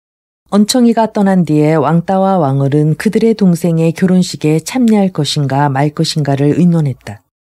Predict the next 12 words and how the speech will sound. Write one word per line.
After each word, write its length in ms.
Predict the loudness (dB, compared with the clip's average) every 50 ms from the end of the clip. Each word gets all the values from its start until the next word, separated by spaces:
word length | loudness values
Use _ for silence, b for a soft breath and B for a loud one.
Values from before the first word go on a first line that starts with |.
| _ _ _ _ _ _ _ _ _ _ _ _ _ _ _
그들은 360 | -4 -2 0 0 2 2 2
모두 460 | 4 4 4 2 0 0 0 0 0 0
동생의 460 | 2 0 0 2 2 2 2 2 0
성공에 500 | 0 0 0 0 0 0 0 0 0 0
참여하고 540 | -2 -2 -2 -2 0 2 2 0 0 -2 -4
싶었다. 560 | -6 -6 -10 -12 -12 -12 -12 _ -16 -16 -16 _ _ _ _ _ _ _ _ _ _ _ _ _ _ _
그러나 380 | _ -4 0 0 2 2 2 2
왕후가 520 | 2 2 2 2 0 0 0 0 0 0
결혼식을 600 | 0 0 0 2 2 2 2 0 -2 -2 -2 -2 -2
급히 360 | -2 -6 -10 -6 -4 -4 -4
서두르는 560 | -2 -2 -4 -2 0 0 2 2 2 2 2
이유가 560 | 0 0 0 -2 -2 -4 -6 -8 -8 -8 -10